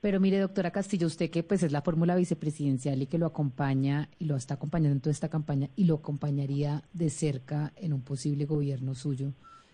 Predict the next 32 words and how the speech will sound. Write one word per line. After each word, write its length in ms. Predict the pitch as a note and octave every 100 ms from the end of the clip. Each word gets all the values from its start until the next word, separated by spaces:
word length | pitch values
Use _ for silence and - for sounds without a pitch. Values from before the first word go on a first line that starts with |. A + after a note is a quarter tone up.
| _ -
eh, 200 | E3 D#3+
¿no 120 | F3+
le 120 | E3 G3+
preocupa 420 | F#3+ G3 D#3 D#3
un 80 | D3+
poco 400 | F3 D#3+ F3 F3+
el 160 | F#3
genio 500 | C#3 C#3 C#3+ C#3+ D3+ -
del 200 | F3 D#3+
ingeniero? 500 | D#3 D3 C#3 D3+ F#3
Y 60 | B3
se 100 | F3+
lo 80 | C#3+
digo 220 | C3+ C3+
porque 280 | F#3 F3 D#3+
justamente 460 | - - D3 D#3
esta 140 | E3+ F3+
mañana, 320 | E3 C#3+ C3+
pues, 140 | E3
lo 40 | E3
escuchamos 440 | - D3+ C3 B2+
salirse 300 | E3 D3 C3
de 60 | C3+
los 100 | E3+
cabales 380 | D#3 C3+ C3
cuando 380 | C3 F3 F3 D3 - - -
le 100 | D#3+
hacían 300 | D3+ C#3+ B2+
preguntas 560 | F3+ D#3 C3 D3+ D#3+
tan 180 | - E3+
sencillas 480 | D#3+ C3+ C#3 C3 C#3
como 260 | - F#3